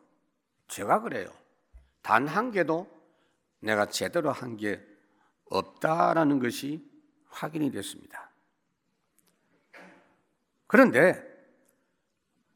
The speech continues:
나는 제대로 한 거 없는데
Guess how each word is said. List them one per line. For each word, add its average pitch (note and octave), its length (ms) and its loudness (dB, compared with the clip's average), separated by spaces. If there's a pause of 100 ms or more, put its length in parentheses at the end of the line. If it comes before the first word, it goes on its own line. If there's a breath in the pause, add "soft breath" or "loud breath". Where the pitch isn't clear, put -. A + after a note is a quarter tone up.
(760)
나는 C#4 640 6
제대로 A#3 340 2
한 G3+ 160 0
거 F#3+ 100 4
없는데 A3 560 2